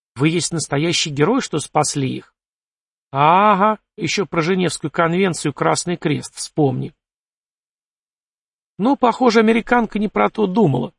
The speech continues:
Вскочив, да так, что уронила на землю и блокнот свой, и сумочку, она схватила мое лицо и прям-таки впечаталась губами в мои. И поцелуй этот был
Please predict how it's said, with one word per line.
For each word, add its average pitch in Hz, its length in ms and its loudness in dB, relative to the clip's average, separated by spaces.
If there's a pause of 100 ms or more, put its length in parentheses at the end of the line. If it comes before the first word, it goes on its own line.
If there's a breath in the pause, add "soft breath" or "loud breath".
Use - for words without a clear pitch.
(560)
Вскочив, 170 560 0
да 131 100 0
так, 170 240 0
что - 180 -4
уронила 147 340 0
на 135 140 2
землю 139 360 2
и 135 40 2
блокнот 139 480 0
свой, 135 260 -4
и - 20 -6
сумочку, 208 520 -4
она 143 120 0
схватила 143 480 0
мое 139 220 4
лицо 135 460 -2 (300)
и 147 80 -4
прям-таки 233 420 -2
впечаталась 156 760 -2
губами 127 520 2
в 127 100 0
мои. 190 380 0 (720)
И 233 80 -2
поцелуй 262 480 2
этот 160 160 -2
был 139 280 4